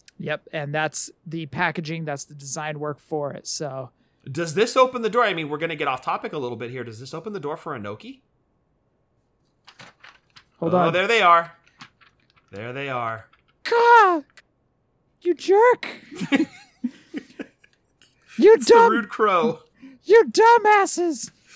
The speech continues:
Speaker 2: <laughs>
Speaker 1: How many times do I have to fly in and say, "If they're available to us, you jerks"?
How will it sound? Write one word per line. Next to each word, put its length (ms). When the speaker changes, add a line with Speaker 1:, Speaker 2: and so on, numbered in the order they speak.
Speaker 2:
<laughs> 0
Speaker 1:
How 140
many 200
times 300
do 100
I 40
have 120
to 80
fly 400
in 180
and 120
say, 280
"If 120
they're 200
available 600
to 380
us, 220
you 80
jerks"? 720